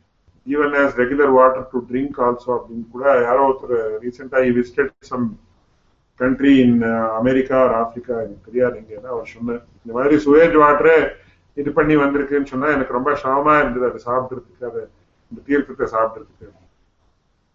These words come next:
அதனால பரிணாமவாதத்துல இந்த பெரிய தோஷத்தை அவ சொல்ற.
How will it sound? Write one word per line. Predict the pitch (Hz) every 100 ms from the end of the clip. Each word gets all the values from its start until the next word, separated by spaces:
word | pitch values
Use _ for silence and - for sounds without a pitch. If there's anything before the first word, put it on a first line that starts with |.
| _ _ _ _ -
அதனால | 151 135
பரிணாமவாதத்துல | 139 175 196 190 175 165 151 147 170
இந்த | 147
பெரிய | 135 139 160 170
தோஷத்தை | 135 147 147 - 135
அவ | 113
சொல்ற. | - 104 98